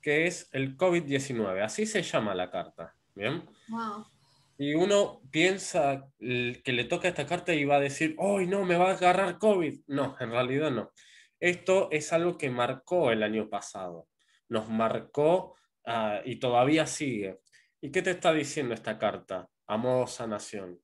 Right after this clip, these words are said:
Speaker 1: que descanses, que seas más consciente de tu cuerpo. Porque lo que nos vino a traer también la pandemia es un aprendizaje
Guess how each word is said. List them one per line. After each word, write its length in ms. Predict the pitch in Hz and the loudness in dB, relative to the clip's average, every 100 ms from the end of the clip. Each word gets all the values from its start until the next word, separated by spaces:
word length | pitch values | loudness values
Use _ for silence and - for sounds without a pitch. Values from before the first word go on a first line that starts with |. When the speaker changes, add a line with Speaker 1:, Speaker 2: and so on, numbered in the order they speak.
| - | -8
Speaker 1:
que 160 | 113 | -6
descanses, 960 | 107 110 _ 127 107 90 - 87 - _ | -6 -10 _ -4 -4 -6 -14 -18 -20 _
que 100 | 113 | -12
seas 280 | - 131 127 | -6 -4 -4
más 220 | 127 - | -6 -8
consciente 840 | _ 113 110 110 - 127 120 107 104 | _ -6 -4 -6 -8 -4 -4 -4 -4
de 120 | 95 | -6
tu 180 | 95 90 | -10 -8
cuerpo. 380 | 90 85 92 87 | -8 -8 -10 -12
Porque 240 | 95 113 | -8 -4
lo 120 | 110 | -2
que 100 | 139 | 0
nos 160 | 131 143 | 2 4
vino 180 | 185 185 | 4 2
a 100 | 170 | 2
traer 260 | 139 135 | 4 4
también 260 | - 113 143 | 2 0 2
la 140 | 139 | 0
pandemia 400 | 135 147 135 120 | 0 0 0 0
es 140 | 131 - | -2 -2
un 80 | 120 | -4
aprendizaje 920 | 117 113 104 104 - 131 - 156 - | -2 0 0 2 2 2 2 -2 -4